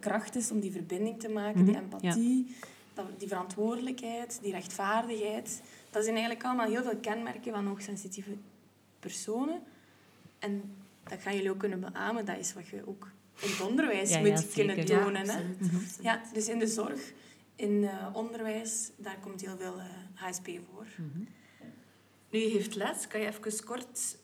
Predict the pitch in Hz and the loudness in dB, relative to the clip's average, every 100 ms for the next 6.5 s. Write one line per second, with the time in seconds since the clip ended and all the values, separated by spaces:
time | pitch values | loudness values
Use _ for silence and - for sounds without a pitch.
0 | - 185 196 226 233 226 214 214 - 202 | -8 -6 -2 -2 0 0 -2 -2 -2 -2
1 | 196 202 196 185 202 - - - - _ | 0 -2 -4 -4 -6 -8 -12 -14 -14 _
2 | _ _ - 202 190 190 185 180 185 254 | _ _ -12 -6 -4 -4 -4 -4 -4 -6
3 | - - - - _ - 196 185 208 233 | -8 -14 -18 -20 _ -20 -14 -8 -6 -6
4 | - 254 262 254 196 185 185 185 185 208 | -4 -2 -2 -4 -6 -6 -6 -6 -4 -4
5 | 226 233 240 - - - - - - 202 | -6 -10 -14 -18 -20 -20 -20 -20 -2 0
6 | 190 208 190 185 | 2 4 4 2